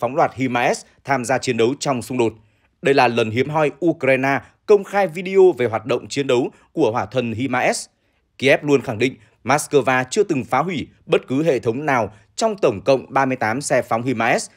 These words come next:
mà Mỹ cung cấp. Video do Đại tướng Zaluzhny đăng tải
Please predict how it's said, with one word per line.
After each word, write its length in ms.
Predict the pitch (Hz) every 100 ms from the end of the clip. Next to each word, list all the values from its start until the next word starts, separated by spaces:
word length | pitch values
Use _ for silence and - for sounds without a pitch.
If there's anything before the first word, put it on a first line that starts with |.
| _
mà 200 | 117 113
Mỹ 240 | 101 123 180
cung 140 | - 101
cấp. 180 | 139 - _ _ _ _ _ _
Video 480 | 85 135 139 143 139
do 220 | 110 127 123
Đại 140 | 107
tướng 240 | - 117
Zaluzhny 540 | 123 117 147 - 131 123
đăng 140 | 123
tải 260 | 120 123